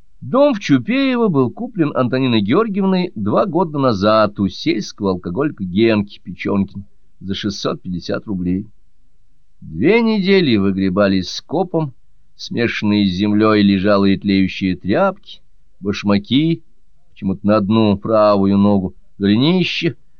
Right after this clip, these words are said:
вёдра без дна, поломанные самовары, банки, чугунки, железяки, куски рубероида, расплющенные алюминиевые вилки, электрические лампочки, битая керамика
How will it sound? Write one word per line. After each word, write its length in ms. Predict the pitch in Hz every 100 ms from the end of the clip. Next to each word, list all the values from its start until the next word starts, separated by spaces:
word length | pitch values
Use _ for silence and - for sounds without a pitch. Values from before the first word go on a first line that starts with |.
| -
вёдра 460 | 85 131 185 175 170
без 260 | 160 131
дна, 320 | 120 131 110 - -
поломанные 440 | 101 98 98 95
самовары, 800 | - 95 92 120 185 170 117 - - - - -
банки, 580 | 151 156 185 165 - -
чугунки, 840 | - 104 104 101 101 143 175 160 -
железяки, 840 | 95 95 95 87 123 - - - - - - - - -
куски 320 | - - 185
рубероида, 720 | 180 175 180 175 151 104 98 - - - - -
расплющенные 760 | 143 - - 180 180 170 170
алюминиевые 520 | 170 175 180 175 170
вилки, 520 | 160 175 170 - - - - - -
электрические 800 | 127 - 147 185 170 - 170 170
лампочки, 720 | 170 180 160 - - - -
битая 440 | 165 202 170 180
керамика 720 | 180 170 170 180 160 120 -